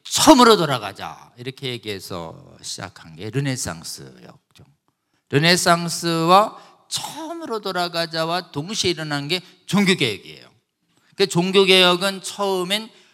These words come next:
"말씀으로 돌아가자"였고, 세상 사람들은 처음엔 뭐로 돌아가요? "그리스의 로마의 철학으로 돌아가자." 그래서 일어난 게 르네상스 인문주의입니다.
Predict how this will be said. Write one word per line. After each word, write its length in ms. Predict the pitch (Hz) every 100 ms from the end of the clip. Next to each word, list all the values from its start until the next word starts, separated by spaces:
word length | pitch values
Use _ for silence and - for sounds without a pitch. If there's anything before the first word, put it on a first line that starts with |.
| _ _
"말씀으로 640 | 101 135 180 - 233 226 208
돌아가자"였고, 1000 | 185 156 143 127 117 104 - 90 80 - _ _ _ _ _ _
세상 380 | - 190 196 180
사람들은 600 | 175 165 160 160 202 233 _ _ _ -
처음엔 600 | - 214 196 185 208 156
뭐로 260 | 143 147
돌아가요? 540 | 143 117 120 131 208 - _ _ _ _ _ _ _
"그리스의 800 | - 139 139 151 139 - 139 127
로마의 520 | 110 104 104 95 98 -
철학으로 580 | - 151 135 92 113
돌아가자." 640 | 135 87 78 - - - _ _ _ _
그래서 680 | - 147 170 165 196 202 190
일어난 460 | 127 131 127 117 110
게 280 | 151 180 _ _ _
르네상스 640 | 147 185 190 156 131 117 139
인문주의입니다. 880 | 113 123 131 107 82 76 - _